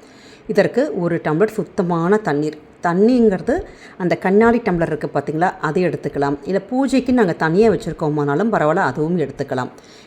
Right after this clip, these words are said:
இது மாதிரி எடுத்துக்கலாம். இதுல கொஞ்சோண்டு ஒரு மஞ்சள், கொஞ்சோண்டு ஒரு குங்குமம், ரெண்டுமே ஒவ்வொரு பிஞ்ச், அதை மட்டும் நீங்க போட்டுக்கோங்க. போட்டு முடிச்சிட்டு இன்று பூஜைக்கு கண்டிப்பாக எருக்கம்பூ வாங்கியிருப்போம். எருக்கம்பூ மொட்டாக இருந்தாலும் பரவாயில்ல,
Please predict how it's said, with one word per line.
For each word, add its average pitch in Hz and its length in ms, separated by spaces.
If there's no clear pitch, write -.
இது 214 200
மாதிரி 175 260
எடுத்துக்கலாம். 135 420
இதுல 175 360
கொஞ்சோண்டு 277 580
ஒரு 226 140
மஞ்சள், 165 560
கொஞ்சோண்டு 196 480
ஒரு 247 140
குங்குமம், 151 420
ரெண்டுமே 196 360
ஒவ்வொரு 208 480
பிஞ்ச், 160 260
அதை 151 180
மட்டும் 147 240
நீங்க 143 200
போட்டுக்கோங்க. 131 560
போட்டு 359 380
முடிச்சிட்டு 202 680
இன்று 180 340
பூஜைக்கு 220 500
கண்டிப்பாக 196 760
எருக்கம்பூ 196 640
வாங்கியிருப்போம். 147 480
எருக்கம்பூ 214 560
மொட்டாக 202 420
இருந்தாலும் 165 560
பரவாயில்ல, 147 460